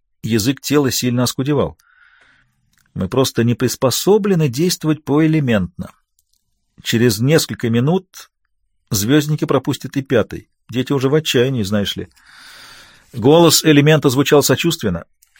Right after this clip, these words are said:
Стальной владыка почти бессознательно раздался в стороны, подальше от него. Стальной помнил этот тон с ранних версий своей личности. И ещё он помнил, что за ним следовало:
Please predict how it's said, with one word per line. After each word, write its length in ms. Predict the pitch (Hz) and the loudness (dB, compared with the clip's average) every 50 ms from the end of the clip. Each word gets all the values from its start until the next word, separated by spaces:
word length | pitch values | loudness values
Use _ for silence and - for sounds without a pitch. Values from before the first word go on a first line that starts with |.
| _ _ _ - | _ _ _ -12
Стальной 440 | - - - 107 107 117 131 135 | -8 -4 -2 0 2 2 2 2
владыка 480 | 117 117 123 117 107 135 160 156 151 113 | 4 4 4 4 4 2 2 2 0 -2
почти 440 | - - 117 - - - - 147 151 | 0 0 0 0 -2 -2 0 0 0
бессознательно 960 | 131 131 127 - - - 143 139 135 147 156 139 117 - - 101 95 98 101 | 0 0 -2 0 2 2 2 2 2 2 2 2 2 0 -2 -2 0 0 2
раздался 460 | 104 110 107 104 117 110 104 - 113 | 2 0 2 2 2 2 2 0 -2
в 80 | 98 - | -4 -4
стороны, 460 | - - - 131 139 147 151 160 156 | -4 -2 0 2 2 2 2 0 0
подальше 440 | - 127 113 104 110 110 - - 135 | 0 2 2 2 2 2 0 -2 -4
от 120 | 127 - | -4 -4
него. 240 | 147 143 139 147 135 - _ - - - - - - - - _ _ _ _ _ _ _ | -2 0 0 0 0 -4 _ -20 -20 -20 -20 -20 -20 -20 -20 _ _ _ _ _ _ _
Стальной 540 | - - - - 110 117 127 147 180 196 - | -12 -4 0 2 4 4 6 6 6 4 4
помнил 600 | - - 156 165 175 185 180 170 160 147 131 127 | 4 4 4 6 6 6 6 4 4 4 2 2
этот 300 | 117 - 110 - _ _ | 2 0 -4 -8 _ _
тон 260 | - 104 90 87 85 | -4 -2 -2 -2 -4
с 120 | 90 - - | -6 -4 0
ранних 400 | 110 127 143 147 135 127 110 - | 2 2 4 4 2 0 -2 -2
версий 360 | 104 123 151 151 - - 127 | 0 0 0 0 0 -2 -6
своей 280 | - - 123 120 127 | -4 -2 0 2 2
личности. 640 | 131 151 175 - - 113 92 - - - - - - _ _ _ _ _ _ _ _ _ _ _ _ _ _ _ _ _ _ _ | 0 0 -2 -4 -4 -4 -6 -6 -8 -12 -16 -18 -18 _ _ _ _ _ _ _ _ _ _ _ _ _ _ _ _ _ _ _
И 100 | - 101 | -4 -2
ещё 380 | 107 110 104 - - - 185 202 | 0 0 0 2 4 4 4 4
он 240 | 196 175 143 123 107 | 4 4 2 2 2
помнил, 440 | - - 170 220 214 185 151 117 95 | 2 4 4 6 6 4 2 2 0
что 180 | - - 151 | 0 0 2
за 140 | 160 160 160 | 2 2 2
ним 140 | 151 160 165 | 2 2 0
следовало: 640 | 151 - 156 131 120 85 87 85 85 87 90 - | -2 -2 0 0 0 0 -2 -4 -8 -8 -10 -12